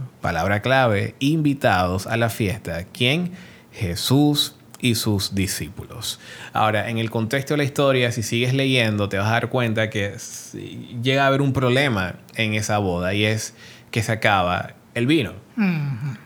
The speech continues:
Speaker 1: Y es allí donde Jesús entra en acción. Jesús, por petición de su madre, hace su primer milagro, que curiosamente lo hace en una boda.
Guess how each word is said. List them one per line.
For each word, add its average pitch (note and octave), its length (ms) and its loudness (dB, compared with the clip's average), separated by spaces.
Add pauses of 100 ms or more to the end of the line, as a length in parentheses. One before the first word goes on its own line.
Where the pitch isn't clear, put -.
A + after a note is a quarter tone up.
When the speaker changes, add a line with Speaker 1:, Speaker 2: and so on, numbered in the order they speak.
(340)
Speaker 1:
Y C3+ 140 4
es B2+ 180 4
allí C#3 300 2
donde C3 240 0
Jesús B2+ 640 0
entra G#2+ 260 -4
en A2+ 80 0
acción. B2 1080 -2
Jesús, A2+ 920 -4 (360)
por A2+ 180 0
petición A2 400 -2
de A#2 80 -4
su A#2 140 -4
madre, A#2 600 2
hace A2 600 -4
su - 220 -8
primer G#2+ 340 0
milagro, G#2 640 2
que G2+ 380 -8
curiosamente G#2+ 840 0
lo F#2+ 160 0
hace G2 360 -4
en F#2+ 80 -4
una F#2+ 240 0
boda. F2+ 540 -2